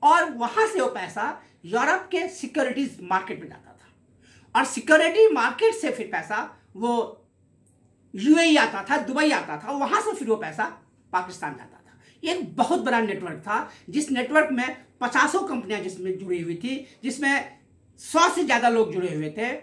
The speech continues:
और जो फिनसेन फाइल्स जिसे हम कहते हैं, यानी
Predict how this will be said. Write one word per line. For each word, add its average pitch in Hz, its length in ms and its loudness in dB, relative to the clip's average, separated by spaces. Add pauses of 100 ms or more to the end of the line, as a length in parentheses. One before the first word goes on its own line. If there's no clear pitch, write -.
(260)
और 294 420 4 (300)
जो 285 240 0 (420)
फिनसेन 349 600 -2
फाइल्स 247 420 -2
जिसे 226 200 -4
हम 220 60 -2
कहते - 280 -8
हैं, 247 360 -6 (220)
यानी 254 300 0